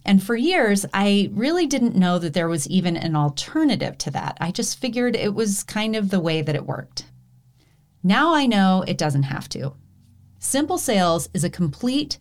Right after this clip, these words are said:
fully customizable, start to finish system that gives your clients an amazing experience. It gives you a clear, repeatable path that will help you grow and grow with your business.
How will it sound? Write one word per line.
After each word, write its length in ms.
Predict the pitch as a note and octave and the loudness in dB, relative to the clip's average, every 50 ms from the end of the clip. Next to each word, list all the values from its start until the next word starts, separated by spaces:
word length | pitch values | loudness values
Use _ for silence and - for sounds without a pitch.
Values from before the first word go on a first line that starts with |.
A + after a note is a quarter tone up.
| - _ _ _ _ _ | -14 _ _ _ _ _
fully 440 | _ - - - F4 E4 D#4+ E4+ D4+ | _ -12 -4 -2 0 0 0 -2 -2
customizable, 1040 | - C4+ C4 B3 - - G#3+ G3+ F#3 F#3 F#3 F#3+ G3 F3+ E3+ F3 F3 F#3 F#3+ - - | -2 -2 -2 -2 -2 0 0 2 2 2 2 0 0 0 0 0 0 0 -2 -4 -6
start 440 | - - - - G3 G#3 A#3+ A#3+ | -4 -4 0 2 2 2 2 0
to 120 | - B3+ B3+ | -2 -6 -6
finish 320 | - G#3 G3+ G3 G3 G3 | -2 0 2 2 2 2
system 540 | - - D#3+ D3 - - D3 C#3 C#3 C#3 C#3 - - - - _ _ - | 0 -4 -4 -4 -4 -4 -4 -4 -4 -6 -10 -14 -16 -20 -20 _ _ -6
that 140 | F3+ D#3+ D3 | -6 -4 0
gives 260 | - B3 C4 C4 - | 0 0 0 0 0
your 140 | D4 C#4 B3+ | -2 -2 -2
clients 400 | - - A3+ G#3 G3+ G3+ G3+ - | -2 -2 0 2 2 2 2 0
an 200 | - G#3+ G#3 G#3+ | -2 -2 0 4
amazing 640 | G#3 G3+ G3+ G#3 A3 A#3 B3+ C4+ B3 C4+ C#4 B3+ B3 | 4 6 6 6 4 2 0 0 2 0 0 0 0
experience. 920 | - G3+ - - - F#3 D3+ D3 D3 D3 C#3+ D3 F#3 - - - - - _ _ - | -2 -2 -4 -4 -2 0 0 2 2 2 2 0 0 -2 -4 -6 -10 -12 _ _ -4
It 80 | G3 | -2
gives 280 | - G3+ F#3 D#3+ D#3+ E3+ | 0 0 0 0 -2 -6
you 300 | F3 A#3 D#4+ F4+ C4 A#3 | -2 0 2 2 2 2
a 140 | - - G3 | 0 -2 -4
clear, 520 | - - - A#3+ A#3 A#3 A#3+ B3+ B3+ A#3+ | -6 -6 -4 -2 0 2 2 2 2 2
repeatable 480 | G3 F#3+ F3+ - - G#3 G3+ F#3+ F#3+ F#3 | 0 0 -2 -2 -2 -2 0 0 0 -2
path 400 | - - D#3+ D3+ D3+ D3+ D3 - - | -2 0 0 2 2 0 -2 -4 -6
that 180 | D3+ D3+ - | -4 -4 -2
will 340 | - C#3+ D3+ D3+ D3 D3 C#3+ - - - _ _ - | 0 0 0 0 0 -2 -4 -8 -18 -20 _ _ -4
help 260 | - F#3+ F#3+ F#3 G3 | 0 0 2 2 4
you 100 | G3 F#3 | 2 2
grow 520 | F#3+ - E3 E3+ E3+ E3+ F3 F#3 F#3+ G3+ - - | 2 0 -2 0 2 2 4 4 4 2 2 0
and 320 | E3 D#3+ D#3+ E3 D#3+ - | -2 -2 -2 -2 -4 -6
grow 280 | - - D#3+ E3 D#3 D#3 | -4 -2 0 0 2 2
with 280 | D#3 D#3+ A#3+ F4 - - | 2 2 0 0 0 -2
your 80 | F#3 D#3 | -2 -2
business. 640 | D3 D3 C#3+ C3+ C#3 C#3+ D3 - G3 - - - | -2 -2 -2 -2 0 0 0 0 -2 -6 -10 -14